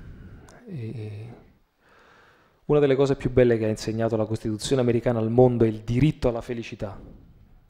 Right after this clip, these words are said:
che è l'articolo che mi piace più di tutti.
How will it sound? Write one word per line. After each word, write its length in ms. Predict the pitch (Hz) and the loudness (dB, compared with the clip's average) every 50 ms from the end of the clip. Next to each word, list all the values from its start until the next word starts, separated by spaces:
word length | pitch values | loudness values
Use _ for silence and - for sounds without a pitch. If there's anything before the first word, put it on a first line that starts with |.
| _ _ _ _ _ _ _ _ _ _ _ _ _ | _ _ _ _ _ _ _ _ _ _ _ _ _
che 140 | - - 110 | -10 -8 -8
è 20 | |
l'articolo 480 | 104 104 101 - - - 131 120 117 107 | -6 -6 -6 -6 -4 -2 0 0 0 0
che 80 | 104 | -2
mi 80 | 101 107 | -4 -2
piace 240 | 104 113 110 - 110 | -2 -2 -2 -2 -2
più 140 | - 123 | 0 0
di 100 | 120 117 | 0 2
tutti. 360 | 107 107 101 - - - - | 2 0 -2 -4 -8 -16 -20